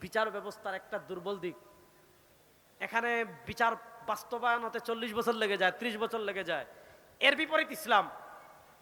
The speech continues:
যদি ইসলাম থাকতো, তাহলে গাজীপুরে যারা খুন করেছে, পয়েন্ট, যদি ইসলাম থাকতো, পয়েন্ট, মনোযোগ যুবকরা, জেনজি ভালো করে শুনেন, যদি ইসলাম থাকতো,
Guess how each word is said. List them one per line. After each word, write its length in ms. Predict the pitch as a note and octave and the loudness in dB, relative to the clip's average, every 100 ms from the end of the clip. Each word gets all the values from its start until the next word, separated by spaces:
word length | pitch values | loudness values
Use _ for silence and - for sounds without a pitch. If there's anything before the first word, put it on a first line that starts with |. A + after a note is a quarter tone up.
| - - - | -20 -20 -6
যদি 180 | F3+ B3 | 0 2
ইসলাম 360 | C4 - C#4+ D4+ | 0 2 2 2
থাকতো, 420 | C4+ - C#4 D4+ - - - - - - - - | 0 0 4 2 2 -14 -16 -16 -20 -20 -18 -4
তাহলে 160 | G#3+ | -2
গাজীপুরে 640 | A3 A3 G#3+ B3+ C4 C4+ C4+ | 2 4 4 0 6 8 10
যারা 180 | C4+ C4 | 10 8
খুন 220 | B3 C4 | 6 4
করেছে, 400 | B3 A3 E3+ B2 - - - - - - - - - - - | 6 6 2 -4 -8 -18 -20 -20 -20 -20 -20 -20 -20 -18 8
পয়েন্ট, 320 | C4+ D4+ C4 - - - - - - - - - | 12 12 12 6 -8 -10 -14 -16 -20 -20 -20 -2
যদি 200 | F3 B3+ | 2 4
ইসলাম 320 | C4+ C4+ D4 | 4 6 6
থাকতো, 320 | C#4+ C4 - B3+ | 6 0 2 2
পয়েন্ট, 340 | D#4 D4+ C#4 | 10 10 10
মনোযোগ 340 | C#4+ C#4+ C4+ G3 | 8 8 6 0
যুবকরা, 380 | C4+ C#4 C4+ | 0 2 4
জেনজি 400 | B3 B3+ C4+ C4 | 4 6 4 4
ভালো 200 | C4 B3+ | 2 4
করে 180 | C4 B3+ | 4 0
শুনেন, 320 | A#3+ A#3 G#3+ D3+ - - - - - - - _ - - | 0 0 0 -2 -14 -20 -20 -20 -20 -20 -20 _ -20 -10
যদি 180 | E3 A3+ | 2 6
ইসলাম 320 | C4 C#4+ D#4 | 6 10 10
থাকতো, 420 | C#4+ D4+ - C4+ | 12 8 12 12